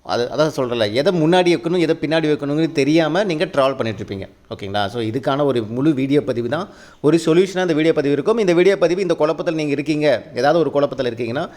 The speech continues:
இந்த வீடியோ பதிவு முழுசா பாருங்க. ஓகே, நான் ஷார்ட் and ஸ்வீட்டா சொல்லி முடிச்சிடுறேன். ஃபர்ஸ்ட், நியூ சிலபஸ் படிக்கிறதுக்கு ரொம்ப கடுப்பா இருக்கு சார். உண்மையிலே தான், ஹண்ட்ரட் பர்சன்ட் உண்மை தான்.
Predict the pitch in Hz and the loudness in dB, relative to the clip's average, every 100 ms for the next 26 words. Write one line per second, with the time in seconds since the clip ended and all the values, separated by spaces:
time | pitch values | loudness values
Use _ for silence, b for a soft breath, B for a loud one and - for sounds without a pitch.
0 | B B B 101 107 139 139 127 135 107 | B B B -6 -2 2 2 0 -2 -4
1 | 104 107 95 90 - 107 113 113 123 156 | -4 -4 -6 -8 -10 -12 -8 -4 -2 0
2 | 156 175 156 147 - 143 135 127 123 151 | 2 2 0 0 0 0 -2 -2 0 0
3 | 175 180 - 175 - - b b b 165 | 0 -2 0 -2 -2 -12 b b b 0
4 | 254 269 226 196 202 170 160 175 180 147 | 0 2 0 0 0 0 0 2 2 2
5 | 156 147 131 143 120 110 120 - - _ | 2 2 2 0 0 -2 -4 -6 -20 _
6 | 214 117 127 123 117 120 123 - - - | -16 -10 -6 -2 0 0 -2 -12 -20 -20
7 | - _ 208 214 - 113 123 117 135 110 | -20 _ -20 -16 -10 -4 -2 -2 -2 -4
8 | 117 110 - | -2 -2 -4